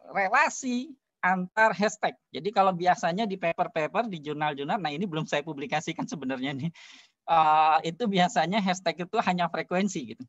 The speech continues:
Tapi kemudian kita mempropos suatu metode untuk melihat korelasi antara, hubungan antara hashtag dan kita kemudian bisa juga mengcluster sehingga kita bisa mendapatkan misalnya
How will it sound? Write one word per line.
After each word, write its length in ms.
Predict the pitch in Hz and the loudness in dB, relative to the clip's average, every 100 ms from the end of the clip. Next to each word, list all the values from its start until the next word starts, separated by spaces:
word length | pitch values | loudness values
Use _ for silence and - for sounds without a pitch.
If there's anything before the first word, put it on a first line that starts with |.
| _ - | _ -2
Tapi 320 | 131 233 220 | -2 -2 -6
kemudian 400 | 180 170 196 220 | -6 -4 -4 -4
kita 400 | 190 185 196 220 - _ _ _ _ 165 | -6 2 2 2 -2 _ _ _ _ -8
mempropos 480 | 165 165 170 208 | 0 0 2 -4
suatu 320 | - 160 156 170 | 0 0 0 -6
metode 400 | 165 165 165 196 | -6 -4 -2 -2
untuk 320 | 202 175 185 175 | -2 -4 -8 -4
melihat 400 | 190 190 233 - _ _ _ - | -4 -2 -4 -6 _ _ _ -2
korelasi 640 | - 185 220 220 226 208 | 0 2 2 2 -2 -6
antara, 560 | 170 175 175 170 208 - | -6 -2 2 4 2 2
hubungan 480 | 175 180 208 208 190 | -4 -2 -2 0 0
antara 400 | 165 156 151 165 | -4 -2 0 0
hashtag 480 | 180 143 - - 165 _ _ _ _ | -2 -6 -4 -6 -6 _ _ _ _
dan 240 | 143 170 | 0 0
kita 240 | 175 - 208 | -2 0 0
kemudian 480 | 190 175 165 202 196 | 0 -6 -2 -2 -2
bisa 320 | 156 190 196 | -2 -2 -2
juga 160 | 156 | -2
mengcluster 640 | 185 165 175 185 185 - 113 117 | -4 -4 0 0 0 -8 -8 -6
sehingga 240 | 147 190 | -4 -4
kita 240 | 202 185 | -4 -4
bisa 320 | 185 151 165 180 | -4 -4 -2 -2
mendapatkan 640 | 165 143 - 147 - 185 | 0 -2 0 -2 0 0
misalnya 560 | 160 - 139 156 208 | 0 -2 -4 -2 -4